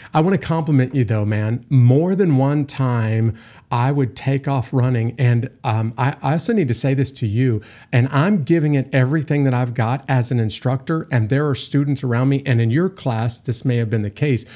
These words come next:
two hundred, three hundred guys behind me and me leading it. And at the end, there's only two or three guys that are still with me.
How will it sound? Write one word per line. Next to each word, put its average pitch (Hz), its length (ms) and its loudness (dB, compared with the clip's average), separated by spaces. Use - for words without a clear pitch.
two 180 260 0
hundred, 156 520 0
three 160 260 2
hundred 143 380 2
guys 127 320 0
behind 117 460 -2
me 170 260 -2
and 113 220 0
me 147 280 0
leading 143 340 0
it. 185 160 -4
And 127 220 0
at 156 220 0
the 139 240 0
end, 170 380 2
there's 135 300 0
only 147 360 0
two 170 260 -2
or 160 80 2
three 143 280 -4
guys 131 360 -2
that 123 100 -2
are 117 120 -2
still 135 380 0
with 123 280 -2
me. 165 280 -2